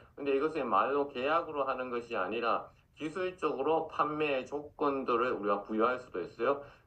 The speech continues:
그것을 우리가 스마트 컨트랙트라고 얘기하는데요. 이렇게 스마트 컨트랙트가 되게 모든 그 조건까지 부여하면서 기술적으로 하는 거 코드 위주로라고 얘기했죠. 이렇게 코드가 법니다. 하려면 결국은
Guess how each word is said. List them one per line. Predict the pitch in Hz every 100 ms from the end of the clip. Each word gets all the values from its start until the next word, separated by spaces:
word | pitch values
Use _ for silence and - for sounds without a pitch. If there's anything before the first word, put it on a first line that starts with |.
| -
그것을 | 123 147 147
우리가 | 117 117
스마트 | - 143 143 160 -
컨트랙트라고 | - 160 151 147 117 - 113 95 117 113 98
얘기하는데요. | 95 92 92 87 101 127 - - - -
이렇게 | 180 160
스마트 | 156 160 180 180
컨트랙트가 | - 165 160 165 143 139 127 123 110 110
되게 | 123 120 120 117 - _
모든 | 107 139 156 160
그 | 156 -
조건까지 | - 160 160 160 156 139 123 127
부여하면서 | 127 123 139 139 131 123 117 139 165 160
기술적으로 | - 123 135 - 113 110
하는 | 110 107 107
거 | 120 117 -
코드 | 156 156 156
위주로라고 | 123 107 95 101 95 92 - 98 95 95
얘기했죠. | 98 98 95
이렇게 | 95 107
코드가 | 95 - 151 143 135 131
법니다. | 110 107 110 104 92 - - -
하려면 | 156 151 156 156
결국은 | 147 147 143 143